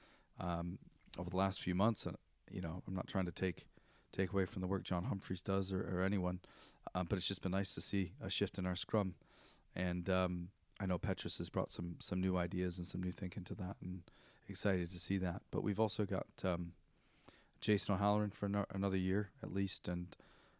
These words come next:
I think Jason's the man that eats, sleeps, breathes rugby and really has this in-depth understanding of the game, and has been a, a huge benefit to Scottish rugby, uh,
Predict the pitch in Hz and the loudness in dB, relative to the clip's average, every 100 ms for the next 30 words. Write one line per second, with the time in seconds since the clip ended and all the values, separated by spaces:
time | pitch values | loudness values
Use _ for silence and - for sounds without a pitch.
0 | _ - 92 - 98 92 92 87 90 92 | _ -6 -4 2 2 2 0 0 2 4
1 | 90 90 85 - - - 107 98 - - | 2 2 -2 -6 -20 -4 0 0 -2 2
2 | 98 95 - - 101 95 - 92 92 - | 2 2 -4 0 2 2 2 0 2 2
3 | 92 90 90 - - - - - - 98 | 4 4 2 -4 -18 -20 -20 -8 2 4
4 | 95 101 95 - 87 - - _ - - | 6 4 0 0 -2 -4 -8 _ -20 -20
5 | _ - - 110 107 101 92 - 95 87 | _ -16 2 4 6 6 4 4 2 2
6 | - 92 92 90 92 92 92 87 - - | 0 2 2 0 0 2 2 0 -4 -20
7 | - - - - 92 90 87 - 92 90 | -20 -20 -18 -2 2 2 0 -2 -2 -2
8 | - 85 - 101 - 95 92 85 - - | -4 -4 2 2 4 2 2 -2 -4 -2
9 | 87 - 92 92 - 92 90 87 87 _ | -2 4 4 4 2 2 2 -2 -4 _
10 | - - - - 87 85 | -20 -20 -16 -4 0 2